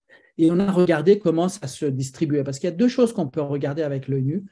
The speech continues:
c'est ou l'existence de néovaisseaux ou les zones de non-perfusion. Le reste, la distribution mathématique et autres, c'est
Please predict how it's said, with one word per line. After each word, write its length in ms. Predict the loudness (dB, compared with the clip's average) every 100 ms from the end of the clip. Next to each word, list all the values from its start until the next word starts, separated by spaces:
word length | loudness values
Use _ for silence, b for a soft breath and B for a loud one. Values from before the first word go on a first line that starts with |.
| B
c'est 200 | -4 -2 2
ou 120 | 4
l'existence 500 | 4 2 -4 -4 -2
de 60 |
néovaisseaux 520 | -2 0 -2 0 -2 0
ou 120 | 2
les 100 | 2
zones 160 | 2 -4
de 80 |
non-perfusion. 540 | -4 -6 -8 -12 -14 -8
Le 100 | -6
reste, 400 | -4 -4 -8 _ b b b -8
la 180 | -8
distribution 580 | -8 -10 -10 -8 -6 -4
mathématique 680 | -4 -4 -4 -4 -6 -12 -8
et 60 | -4
autres, 300 | -2 -4 -8
c'est 440 | -8 -8 -8 -12